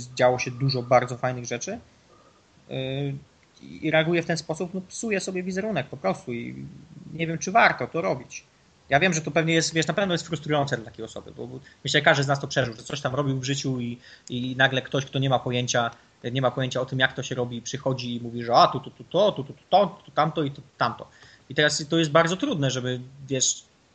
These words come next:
emocjonalnie nie podejść do takiej krytyki, bo myślisz sobie,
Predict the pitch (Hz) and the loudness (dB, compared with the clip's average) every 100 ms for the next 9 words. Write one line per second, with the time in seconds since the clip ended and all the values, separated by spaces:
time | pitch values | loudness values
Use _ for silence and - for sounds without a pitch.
0 | _ _ _ - 147 147 147 143 139 135 | _ _ _ -2 0 2 2 4 4 2
1 | 139 135 123 135 139 - 131 135 147 143 | 0 0 0 -4 -4 -6 -8 -6 0 0
2 | 143 143 - 147 151 | 0 -4 -4 0 2